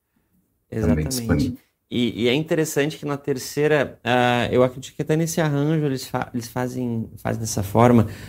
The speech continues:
Speaker 2: Na terceira estrofe, né, eles falam, a, a, a letra tá nos dizendo, "Continuam guerras e terror, injustiças em lugar do amor, mas Jesus a nossa espera está." Então é um momento que, que provavelmente se, se duplica as vozes ali, né? Se faz a duas
Speaker 1: Uhum.
Speaker 2: vozes.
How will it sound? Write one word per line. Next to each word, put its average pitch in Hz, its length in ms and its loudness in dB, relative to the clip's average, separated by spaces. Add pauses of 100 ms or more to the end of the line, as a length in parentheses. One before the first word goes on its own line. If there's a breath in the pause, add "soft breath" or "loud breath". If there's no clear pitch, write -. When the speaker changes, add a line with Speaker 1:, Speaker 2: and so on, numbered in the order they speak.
(120)
Speaker 2:
Na 117 100 6
terceira 120 320 8
estrofe, 131 560 6
né, 113 140 10
eles 113 160 8
falam, 117 380 8
a, 92 120 6
a, 101 580 2
a - 20 6
letra 113 280 6
tá 107 160 2
nos 110 200 4
dizendo, 107 320 4
"Continuam 110 460 6
guerras 113 260 8
e 101 60 0
terror, 107 380 8
injustiças 123 640 2
em 123 60 6
lugar 120 320 6
do 117 80 4
amor, 117 340 6 (480 loud breath)
mas 127 300 10
Jesus 143 500 8
a 143 80 10
nossa 135 460 8
espera 139 400 2
está." 127 420 2
Então 143 260 2
é 143 40 6
um 143 40 4
momento 139 360 4
que, 123 340 2 (140)
que - 80 -20
provavelmente 135 400 2
se, 120 260 0
se 117 220 -2
duplica 120 480 2
as 98 120 2
vozes 101 560 4
ali, 98 220 4
né? 110 240 -2 (300 soft breath)
Se - 160 -6
faz 117 240 6
a 117 40 8
duas 98 300 8
Speaker 1:
Uhum. 90 60 8
Speaker 2:
vozes. 107 720 2